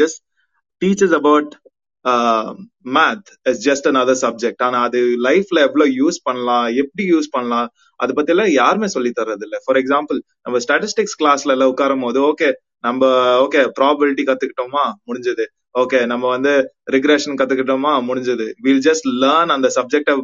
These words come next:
படிப்போம், ஒரு பத்து சம்ஸ் இருக்கும், அதை மக் அப் பண்ணுவோம், அஹ், போர்டு எக்ஸாம் போவோம், எழுதிட்டு முடிச்சிடும், right? And whether it is engineering or, or your B S C computer science or anything, நாங்க அதை வந்து அப்படியே எடுத்துட்டு அப்படியே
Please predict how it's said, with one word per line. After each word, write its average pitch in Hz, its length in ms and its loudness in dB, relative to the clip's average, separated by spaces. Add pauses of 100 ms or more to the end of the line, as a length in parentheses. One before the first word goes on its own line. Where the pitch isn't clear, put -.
படிப்போம், 147 540 0 (240)
ஒரு 120 220 0
பத்து 143 280 0
சம்ஸ் 151 360 0
இருக்கும், 139 320 0
அதை 123 240 2
மக் 131 280 0
அப் 165 200 0
பண்ணுவோம், 131 360 -2 (380)
அஹ், 117 340 0 (380)
போர்டு 160 320 4
எக்ஸாம் 147 360 0
போவோம், 135 360 2
எழுதிட்டு 135 400 2
முடிச்சிடும், 127 480 -4 (220)
right? 135 200 -2 (300)
And 117 200 -2
whether 135 220 4
it 139 80 0
is 131 140 2
engineering 131 560 0
or, 123 120 0 (120)
or 131 200 4 (120)
your 123 280 2
B 127 120 2
S 123 120 2
C 131 120 -6
computer 120 380 -4
science 131 300 -4
or 123 120 0
anything, 156 400 -2 (420)
நாங்க 123 260 -2 (540)
அதை 113 200 -4
வந்து 123 160 0
அப்படியே 123 280 2
எடுத்துட்டு 165 380 0 (200)
அப்படியே 151 400 2